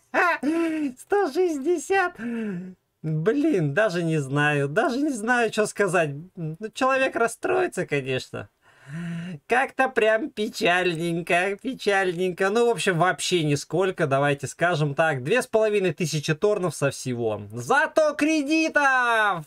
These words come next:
шестьсот вообще. Просто ржака. Просто ржака. Ладно, ладно. Давайте, пишите в комментариях. Вообще, если честно, у кого что-то выпало, жду ваши скрины, если остались, конечно же, в группу. Ну и...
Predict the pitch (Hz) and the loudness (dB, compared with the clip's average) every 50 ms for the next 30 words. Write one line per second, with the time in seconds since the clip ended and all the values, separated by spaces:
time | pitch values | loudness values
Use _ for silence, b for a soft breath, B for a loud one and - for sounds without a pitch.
0 | - - - - - 269 247 220 175 - - - 185 175 170 - 151 143 143 - | -14 -16 -14 -10 -6 -4 -2 -2 -4 -4 -2 0 2 2 2 2 0 -2 -2 -2
1 | - 143 135 135 147 - 202 208 226 240 233 320 202 - 214 185 180 185 170 165 | -2 -4 -4 -6 -6 -2 0 2 2 2 2 0 0 0 0 0 0 0 0 0
2 | 180 175 175 175 170 - 143 143 B 202 233 240 247 262 262 262 254 247 233 214 | 2 2 2 2 0 -2 -4 -2 B -6 -8 -6 -6 -6 -4 -4 -2 -2 -4 -4
3 | - - 302 370 403 440 427 311 - - 427 440 427 381 359 339 349 403 440 453 | -2 0 2 2 4 2 2 0 0 2 2 2 2 2 2 2 2 2 4 4
4 | 466 453 453 427 403 392 392 392 _ - 381 403 392 381 359 349 320 311 302 285 | 4 2 2 2 2 0 -2 -2 _ -2 0 0 2 0 0 -2 -4 -6 -8 -10
5 | 277 - _ _ - 214 226 240 269 254 220 214 202 196 196 190 180 151 143 135 | -14 -18 _ _ -2 0 2 2 2 0 0 0 2 2 2 2 2 0 -4 -6
6 | 135 127 - _ - 143 156 185 214 240 233 233 165 - 160 - 170 - 220 196 | -8 -10 -10 _ -4 0 0 2 2 2 2 0 -2 -4 -6 -6 -4 -2 -2 -2
7 | 220 233 233 - 160 175 196 208 208 262 262 262 247 226 220 208 190 - - - | -2 -4 -4 -4 -4 -4 -4 -2 0 2 2 2 2 2 2 2 0 -2 -4 -4
8 | - 156 165 165 160 - - - 202 202 190 147 127 147 156 151 - 175 156 - | -2 0 2 2 0 -2 -2 0 2 2 2 2 0 0 -2 -2 -2 -4 -2 0
9 | 185 180 151 - 143 147 143 - 220 254 269 262 - - 247 240 - 214 196 220 | 0 0 0 0 0 0 2 2 2 2 2 2 0 2 0 2 2 2 2 2
10 | 277 269 - 214 185 165 147 139 123 127 120 123 185 233 269 277 254 175 165 180 | 2 2 2 2 2 4 2 2 -2 -2 -2 0 2 2 2 2 2 2 2 2
11 | 196 226 233 - - 220 220 - - - - 160 160 160 151 160 170 190 214 214 | 2 2 0 0 0 0 0 0 -2 -4 -4 0 0 0 2 2 2 2 2 2
12 | 165 160 170 156 - 139 127 127 131 - - - 180 190 185 180 170 - - - | 2 0 0 0 0 0 0 0 0 0 0 0 2 2 2 0 -2 -4 -4 -4
13 | 131 120 113 131 143 147 - - 139 120 120 123 117 113 127 135 131 120 - - | -4 -2 -2 0 -2 -2 -2 -4 -6 -4 -6 -6 -6 -4 -2 -2 -2 -2 -4 -8
14 | 104 - B B B B B B B 185 233 294 285 240 233 240 254 247 214 151 | -10 -10 B B B B B B B 0 2 2 2 2 2 2 2 2 2 0